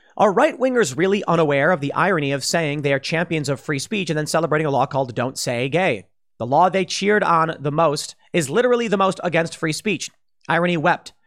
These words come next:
for there were no more worlds left to conquer." I wish Cenk would read the news. He has no idea what he's talking about. It's probably why his followers are, he's stagnant. It's probably why his show is losing views,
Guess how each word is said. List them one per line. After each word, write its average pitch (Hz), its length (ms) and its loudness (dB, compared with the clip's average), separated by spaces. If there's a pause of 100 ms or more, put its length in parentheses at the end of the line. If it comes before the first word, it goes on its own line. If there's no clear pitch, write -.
(120)
for 143 160 -4
there 160 160 4
were 165 140 2
no 190 160 4
more 196 220 2
worlds 151 460 2
left 147 280 -4
to - 40 -10
conquer." 147 460 -4 (760)
I 165 100 2
wish 285 280 0
Cenk 151 320 -2
would 120 260 -6
read 139 220 -4
the 120 100 -4
news. 107 480 -6 (420)
He 160 80 -2
has 127 100 -4
no 160 140 2
idea 131 200 0
what 135 100 -2
he's 135 80 -8
talking 175 340 -4
about. 92 260 -10 (340)
It's - 100 -18
probably 247 360 2
why 180 240 2
his 151 200 -2
followers 143 520 2
are, - 240 -8
he's 127 180 -6
stagnant. 165 500 -2
It's - 120 -10
probably 165 280 0
why 143 240 2
his 135 180 -4
show 135 260 0
is 120 120 -6
losing 117 320 -6
views, 190 380 0